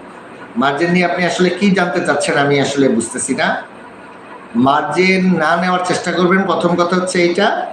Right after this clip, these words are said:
আর নিলেও আপনার অনেক সময় one is to one থাকে, আপনি, এ, one is to প-, আপনি পয়েন্ট ফাইভ ইউজ করার চেষ্টা করবেন।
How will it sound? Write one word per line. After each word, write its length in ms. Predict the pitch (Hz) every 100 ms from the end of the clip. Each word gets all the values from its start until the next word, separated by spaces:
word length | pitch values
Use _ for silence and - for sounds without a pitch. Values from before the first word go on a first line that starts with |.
| - - -
আর 100 | 127
নিলেও 680 | 143 165 180 190 190 196 190 -
আপনার 360 | 156 160 170
অনেক 220 | 165 165 165
সময় 240 | 175 170
one 220 | 170 156
is 240 | 160 - 175
to 60 |
one 460 | 165 147 151 160 -
থাকে, 500 | 156 151 175 226 - - - - - - - -
আপনি, 340 | 131 135 - 156
এ, 760 | 156 156 139 139 139 139 139
one 240 | 135 143 151
is 240 | 147 -
to 40 | 156 -
প-, 260 | 143 143 120
আপনি 400 | 123 143 139 135 -
পয়েন্ট 340 | 151 151 160 160
ফাইভ 420 | - 147 151 143
ইউজ 260 | 139 143 -
করার 280 | 156 147 147
চেষ্টা 280 | 143 -
করবেন। 380 | 143 160 151 208